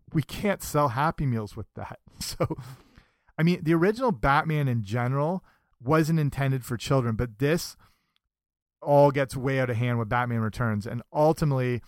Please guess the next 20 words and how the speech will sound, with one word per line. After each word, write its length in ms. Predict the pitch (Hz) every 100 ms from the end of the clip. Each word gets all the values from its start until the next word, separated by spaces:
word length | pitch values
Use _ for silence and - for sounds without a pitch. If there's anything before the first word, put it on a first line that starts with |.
| _ _ _ -
it's 200 | 135 143
McDonald's 540 | 123 139 127 131 -
fault 380 | - 135 120 -
for 100 | 131
not 380 | 127 131 131 131
being 140 | 127
more 160 | 123 120
involved 360 | 113 120 117
with 140 | 113 117
what 160 | 113
they 100 | 110
market. 480 | 104 107 107 110 - _ _ _ _
But 300 | 208 185 147
it 80 | 160
was 220 | 151 123
way 360 | 127 160 175 175
too 220 | - 165
late, 220 | 165 151
as 160 | 139 -
people, 580 | - 151 - 147 135